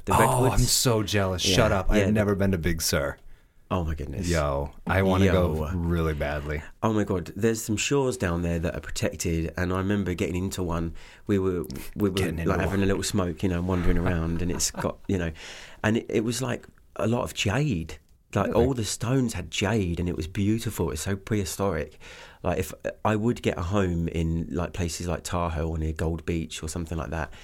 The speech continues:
Speaker 2: That's where you're gonna retire?
Speaker 1: You know, I would love to, I mean, in a tree house. You know, I'm not, I'm not really a concrete house guy. I would rather have a tree house.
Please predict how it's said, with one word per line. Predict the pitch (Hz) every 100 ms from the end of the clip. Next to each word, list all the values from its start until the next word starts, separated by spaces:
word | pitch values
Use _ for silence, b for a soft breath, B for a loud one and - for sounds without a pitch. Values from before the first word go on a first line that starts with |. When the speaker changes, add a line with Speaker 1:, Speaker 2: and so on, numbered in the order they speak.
| B
Speaker 2:
That's | - 82 -
where |
you're | 82
gonna | 80
retire? | 78 90 95 120
Speaker 1:
You | -
know, | 90 -
I | 98
would | 95 87
love | 85 82 78 -
to, | - 80 73 76 - - - -
I |
mean, | 82 80
in | -
a | 82
tree | - 92 82
house. | 73 62 - - - _ _
You | - 82
know, | 90
I'm | 107
not, | 110 -
I'm | 101
not | 110 90
really | 92 85 82
a | 76 _ _ - -
concrete | - 95 - 85 82
house | 76 78
guy. | 85 85 -
I | 90
would | 87
rather | 87 80
have | 80
a | 78
tree | - 78
house. | 78 73 78